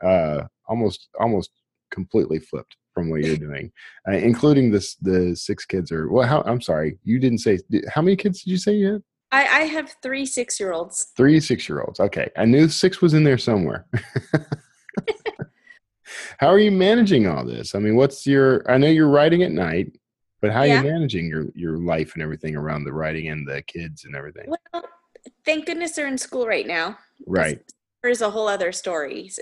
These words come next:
Speaker 2: summer is my least productive time, I find. Um,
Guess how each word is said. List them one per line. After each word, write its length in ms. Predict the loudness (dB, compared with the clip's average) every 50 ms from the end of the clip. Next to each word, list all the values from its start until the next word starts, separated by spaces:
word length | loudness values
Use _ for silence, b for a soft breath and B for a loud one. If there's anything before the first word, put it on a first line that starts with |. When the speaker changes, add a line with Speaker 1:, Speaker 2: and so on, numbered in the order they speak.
| -12 -10
Speaker 2:
summer 220 | -10 -8 -6 -6
is 140 | -6 -6 -6
my 140 | -6 -6 -6
least 360 | -8 -10 -10 -10 -12 -14 _
productive 540 | -12 -10 -8 -6 -8 -8 -8 -10 -12 -12 -12
time, 260 | -10 -10 -8 -8 -8
I 100 | -10 -10
find. 360 | -10 -12 -14 -14 -14 -16 -18 _ B B B B B B B B -4
Um, 420 | -2 0 2 2 0 -2 -4 -10